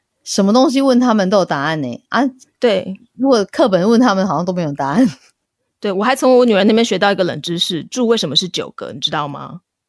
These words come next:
Speaker 1: 因为那个呼吸法有九个啊，九种是吗？
Speaker 2: 不是，因为柱的笔画是九画。
Speaker 1: 是因为这样？
Speaker 2: 这个，这个是因为那个作者后来有再出另外一本，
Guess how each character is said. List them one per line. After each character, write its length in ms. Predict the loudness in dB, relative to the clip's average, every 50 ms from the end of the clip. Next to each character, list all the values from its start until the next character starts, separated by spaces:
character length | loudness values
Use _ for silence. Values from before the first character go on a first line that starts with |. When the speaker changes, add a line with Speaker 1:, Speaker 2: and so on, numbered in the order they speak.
| _ _ _ _ _ _ _ _ _ _ _ _ _ _ _
Speaker 1:
因 120 | -4 -2
为 80 | -2 -2
那 120 | -2 -2
个 100 | -4 -4
呼 240 | -4 -2 -2 -2 -2
吸 240 | -2 -2 -2 -2 0
法 220 | 0 0 -2 -2
有 100 | -2 -4
九 240 | -6 -6 -8 -10 -10
个 140 | -10 -12 -14
啊， 240 | -14 -14 -16 -20 -20 _
九 220 | -12 -10 -10 -10
种 260 | -8 -10 -10 -12 -12
是 120 | -14 -12 -8
吗？ 40 |
Speaker 2:
不 80 | -4 -2
是， 260 | 0 0 0 0 0
因 120 | 2 4 4
为 80 | 4
柱 220 | 2 2 0 2 2
的 100 | 2 0
笔 180 | -2 -6 -4
画 160 | -2 -2 -2
是 140 | -2 -2 -4
九 240 | -6 -6 -8 -8 -10
画。 340 | -6 -4 -2 -2 -2 -4 -8 -16 _ _ _ _ _ _ _ _ _ _ _ _
Speaker 1:
是 160 | _ -4 -2 0
因 60 | 0
为 100 | 0 0
这 160 | 2 2 2 4
样？ 140 | 4 2 2
Speaker 2:
这 60 | 2
个， 220 | 0 0 -2 -4 -12 _ _ _ _ _ _ _ _ _
这 100 | -2 0
个 80 | 0 0
是 220 | 0 0 -2 0
因 120 | 0 2 2
为 160 | 4 2 4
那 140 | 4 2 2
个 160 | 2 0 -2
作 160 | 0 0 0
者 140 | 2 2 0
后 120 | 2 2 2
来 120 | 2 2
有 220 | 0 -2 -4 -6 -10 _
再 180 | -2 -2 -2 -2
出 220 | -2 -4 -4 -2
另 160 | 0 0 2
外 160 | 2 2 0
一 80 | 0 -4
本， 340 | -4 -4 -4 -4 -4 -6